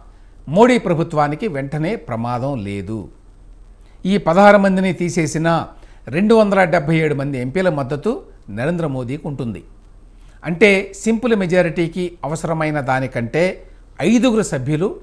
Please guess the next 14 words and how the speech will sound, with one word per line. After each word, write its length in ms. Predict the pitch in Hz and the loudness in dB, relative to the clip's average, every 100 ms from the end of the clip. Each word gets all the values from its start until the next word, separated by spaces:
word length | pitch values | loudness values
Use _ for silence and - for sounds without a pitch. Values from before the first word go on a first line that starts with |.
| 123 | -12
ఎక్కువ 260 | 139 170 | -8 -6
ఉంటారు. 380 | 123 104 92 82 - - - - - - - - - - - - - - - - | -6 -8 -10 -12 -18 -20 -20 -20 -20 -20 -20 -20 -20 -20 -20 -20 -20 -20 -20 -14
అయితే 460 | 98 95 196 285 - - - - - - - | -12 -6 -4 -6 -12 -20 -20 -20 -20 -20 -16
బుటాబుటీ 600 | 95 131 226 226 220 208 | -12 0 2 2 0 -2
మెజారిటీతోటి 1040 | 147 131 147 139 139 127 131 139 127 110 - - - - 95 | -4 0 0 0 -6 -4 -6 -4 -6 -8 -14 -20 -20 -16 -8
ఎన్డీఏ 400 | 135 196 190 170 | -4 -2 0 -2
ప్రభుత్వం 560 | 143 127 131 170 226 | -4 -6 -6 -8 -8
నడవాల్సి 380 | 107 123 123 110 | -6 -6 -8 -10
వస్తుంది. 380 | 95 107 85 - - - - - - - | -12 -14 -16 -18 -20 -20 -20 -20 -20 -8
ఎప్పుడు 340 | 131 202 302 294 | 0 0 2 2
ఏ 180 | 226 196 | 4 2
చిన్న 240 | 208 190 | 2 0
పార్టీ 360 | 185 185 180 170 | 2 2 2 -2
తిరుగుబాటు 440 | 170 175 165 151 | -2 0 2 0